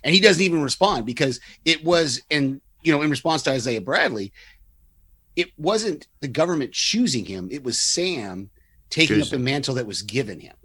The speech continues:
Speaker 1: by
Speaker 2: Yes.
Speaker 1: the former, you know, Captain America. And him taking that up is so important, and doing it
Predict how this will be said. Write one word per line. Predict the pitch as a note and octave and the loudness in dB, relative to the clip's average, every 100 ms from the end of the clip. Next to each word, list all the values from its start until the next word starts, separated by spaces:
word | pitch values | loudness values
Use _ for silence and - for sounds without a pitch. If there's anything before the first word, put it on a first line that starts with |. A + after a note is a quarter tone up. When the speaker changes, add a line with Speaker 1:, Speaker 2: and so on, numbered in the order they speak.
| _ _ - | _ _ -4
Speaker 1:
by | G#2+ | 0
Speaker 2:
Yes. | - - - - | 0 -2 -12 -8
Speaker 1:
the | A2 - | -10 -8
former, | B2+ C#3+ A#2+ F2+ - | -2 0 -2 -6 -12
you | G#2+ | -12
know, | G2 | -10
Captain | F2+ G#2+ G2+ G2 | -8 -8 -6 -10
America. | G2 F#2 - - - - - | -10 -10 -14 -20 -20 -18 -2
And | C#3+ A#2 G#2+ - _ | 0 0 -4 -14 _
him | - F3 F#3 | 0 2 2
taking | B2+ D#3+ D3 C#3 | 2 0 0 -2
that | A#2+ | -2
up | C3+ D#3+ | -4 -4
is | A2+ | -4
so | - C#3+ | -2 -2
important, | A2 F2+ G3 F#3 F2+ E2+ - _ _ _ _ _ - | -2 -2 0 0 -4 -12 -18 _ _ _ _ _ -4
and | C3+ A#2+ A2+ G#2 G2 - | -2 -2 -4 -12 -12 -2
doing | D#3+ D#3+ G#2+ | 2 2 0
it | F2+ | -10